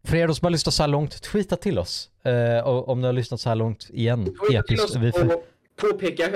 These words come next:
Speaker 2: hur både Ronald Reagan och Margaret Thatcher är döda.
Speaker 1: Ja, vi, vi,
Speaker 2: Jag uppskattar det.
Speaker 1: vi får inte nog,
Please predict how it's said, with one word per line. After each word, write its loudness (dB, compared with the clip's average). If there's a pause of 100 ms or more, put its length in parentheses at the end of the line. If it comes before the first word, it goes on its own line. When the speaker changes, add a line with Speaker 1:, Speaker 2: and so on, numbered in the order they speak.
Speaker 2:
hur -2
både -2
Ronald -2
Reagan 0
och -6
Margaret -2
Thatcher -4 (180)
är -2
döda. -2 (580)
Speaker 1:
Ja, 0 (280)
vi, 2 (280)
vi, 2
Speaker 2:
Jag 2
uppskattar -2
det. -8
Speaker 1:
vi 2
får 0
inte 0
nog, 0